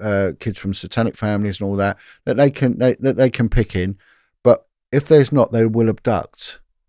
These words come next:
So we have had cases of child abduction.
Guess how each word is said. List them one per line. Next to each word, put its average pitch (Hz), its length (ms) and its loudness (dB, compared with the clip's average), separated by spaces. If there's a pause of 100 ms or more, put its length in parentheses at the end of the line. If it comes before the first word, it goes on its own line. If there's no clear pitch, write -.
(340)
So 135 240 2
we 139 220 2
have 135 240 0
had 120 200 -4
cases 107 340 -6
of 95 100 -12
child 92 260 -4
abduction. 127 720 -2